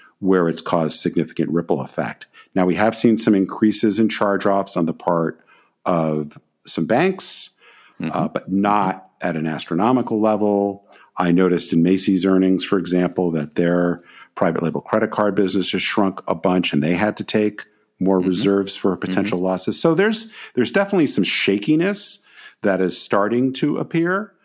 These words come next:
Speaker 1: but I, I envision something much more serious starting to happen by now, and it's, it's not. And whether it will, uh, six months from now, it wouldn't surprise me. But anyway,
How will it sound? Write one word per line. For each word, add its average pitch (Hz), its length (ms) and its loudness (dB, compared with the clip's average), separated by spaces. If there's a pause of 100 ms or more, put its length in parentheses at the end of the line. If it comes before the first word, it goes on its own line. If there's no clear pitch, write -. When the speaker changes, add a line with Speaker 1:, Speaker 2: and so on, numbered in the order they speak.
(260)
Speaker 1:
but 101 500 0
I, 104 380 0
I 107 200 0
envision 92 360 0
something 85 420 -4
much 85 220 -4
more 85 140 -2
serious 82 480 -2
starting 80 320 0
to 69 80 -2
happen 82 460 -2
by 76 200 0
now, 107 500 0 (360)
and 85 340 2
it's, - 320 -4
it's 95 220 0
not. 67 320 -4 (160)
And 76 400 -4
whether 80 280 0
it 78 160 -2
will, 90 380 0 (460)
uh, 82 340 -2 (220)
six - 240 -6
months 143 160 0
from 165 100 2
now, 165 220 2
it 90 40 0
wouldn't 87 220 2
surprise - 420 -2
me. 156 140 2
But 78 320 -2
anyway, 69 300 -4